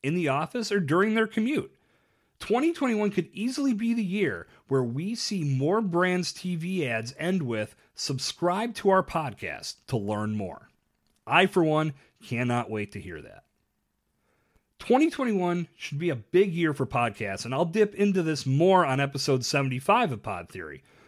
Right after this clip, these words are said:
But for now, these trends, along with some others that I didn't cover today, should give us plenty to talk about over the course of the next twelve months.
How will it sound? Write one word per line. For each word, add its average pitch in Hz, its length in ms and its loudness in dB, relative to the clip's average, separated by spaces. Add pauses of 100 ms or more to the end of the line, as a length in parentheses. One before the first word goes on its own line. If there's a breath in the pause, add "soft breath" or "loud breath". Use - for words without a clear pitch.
(120)
But 202 160 6
for 196 120 4
now, 196 480 4
these 214 300 0
trends, 240 420 0
along 202 380 2
with 233 100 -2
some 208 200 0
others 220 300 0
that 147 100 2
I 143 100 2
didn't 214 280 0
cover 247 280 2
today, 101 400 -4 (260 soft breath)
should - 240 -8
give 147 160 0
us 135 220 -6
plenty 196 520 0
to 185 100 -2
talk 156 420 -2
about 95 380 -6 (180)
over 110 240 -6
the 104 100 -6
course 113 380 -4
of 107 80 -8
the 110 80 -4
next 104 300 -6
twelve 98 260 -6
months. - 460 -12